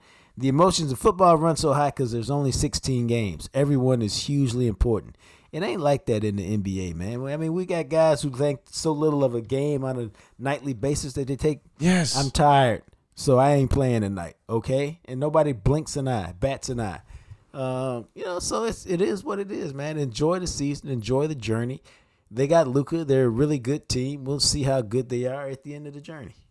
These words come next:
Speaker 2: They shot thirty-three percent from the floor on Thursday night, guys. You're not gonna win hardly any games when you're shooting thirty-three percent from the floor. Then they
Speaker 1: Luka
Speaker 2: turn
Speaker 1: had
Speaker 2: it around
Speaker 1: eighteen.
Speaker 2: a couple of
Speaker 1: That ain't
Speaker 2: nights
Speaker 1: gonna
Speaker 2: later.
Speaker 1: happen often either.
Speaker 2: Yeah.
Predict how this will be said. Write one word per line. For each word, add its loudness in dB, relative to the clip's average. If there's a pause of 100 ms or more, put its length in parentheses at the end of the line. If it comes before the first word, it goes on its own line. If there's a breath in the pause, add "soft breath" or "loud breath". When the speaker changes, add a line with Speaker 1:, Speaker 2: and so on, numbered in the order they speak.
Speaker 2:
They 6
shot 6
thirty-three 6
percent 2
from 0
the 2
floor 4
on 2
Thursday 4
night, -2
guys. -6 (460 soft breath)
You're 4
not 4
gonna 4
win 6
hardly 4
any 6
games 2
when 2
you're 4
shooting 2 (100)
thirty-three 4
percent 0
from -2
the -4
floor. 0 (580 loud breath)
Then 4
they 6
Speaker 1:
Luka 0
Speaker 2:
turn 6
Speaker 1:
had 4
Speaker 2:
it 4
around 6
Speaker 1:
eighteen. -6 (280)
Speaker 2:
a -12
couple 4
of 4
Speaker 1:
That 6
ain't 8
Speaker 2:
nights -2
Speaker 1:
gonna 6
Speaker 2:
later. 4
Speaker 1:
happen -2
often -8
either. -8 (180)
Speaker 2:
Yeah. 4